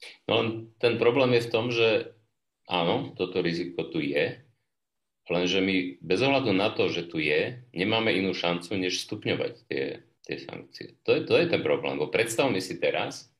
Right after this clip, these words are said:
že niekto povie, "No tak dobre, tak aby sme sa," to je trošku analogia tej hry na šialenca, e, keď,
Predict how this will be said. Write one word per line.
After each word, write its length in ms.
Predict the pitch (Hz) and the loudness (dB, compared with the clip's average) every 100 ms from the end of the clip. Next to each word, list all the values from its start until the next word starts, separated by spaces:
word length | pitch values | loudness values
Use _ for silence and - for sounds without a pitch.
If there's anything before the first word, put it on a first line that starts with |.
| _ _ _ _ _ | _ _ _ _ _
že 400 | 82 82 82 85 | -6 2 4 4
niekto 400 | 85 85 - 80 | 2 -4 -6 -10
povie, 380 | - 85 80 80 | -4 -2 0 0
"No 80 | 85 | 0
tak 220 | - - | -2 0
dobre, 400 | 95 87 - - _ _ | 0 0 -2 -4 _ _
tak 300 | - - - - - 90 | -4 -4 -6 -20 -6 0
aby 180 | 98 110 | 2 2
sme 220 | 107 98 | 2 0
sa," 480 | 95 - 92 92 - - _ - | 0 4 4 4 0 -14 _ -2
to 80 | |
je 60 | 120 | 0
trošku 240 | 127 127 131 | 0 2 2
analogia 540 | 131 131 117 113 107 | 4 6 6 6 4
tej 160 | 113 101 | 4 2
hry 140 | 107 110 | 0 0
na 120 | 98 | 0
šialenca, 600 | - 101 104 90 87 80 | 2 2 2 0 -2 -2
e, 600 | 76 73 - 76 78 76 | 0 -2 -8 -8 -6 -4
keď, 200 | - 82 | -2 -2